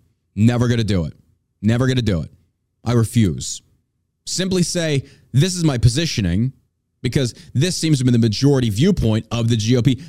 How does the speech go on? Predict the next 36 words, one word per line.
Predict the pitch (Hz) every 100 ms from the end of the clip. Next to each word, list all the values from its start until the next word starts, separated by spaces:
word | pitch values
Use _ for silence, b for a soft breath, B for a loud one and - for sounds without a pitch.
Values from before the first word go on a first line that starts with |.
| B
This | 98 123
is | 123
what | 127 131
the |
voter | 113 117 117
base | 120 120
seems | - 110 110
to | 127
want. | 165 131 - B B B
I | - 190
will | 233 247
not | 208 202 -
conform | 185 147 - 233 220
myself | 120 87 - 104 80 123 - - - _
and | - 151
my | 165
positioning | 139 131 113 104 104 104 156 - b b b _ -
to | 160
the | 160
needs | 143 139
of | 147
the |
majority | 175 170 220 151 87 - _ _ _ -
as | 120
far | - 139
as |
my | 127
individual | 123 127 117 117 131
vote. | 143 107 -
Not | 95 98
gonna | - 113
do | 110 82
it. | - _ _
I | 110
refuse | 110 - 107 -
to. | 82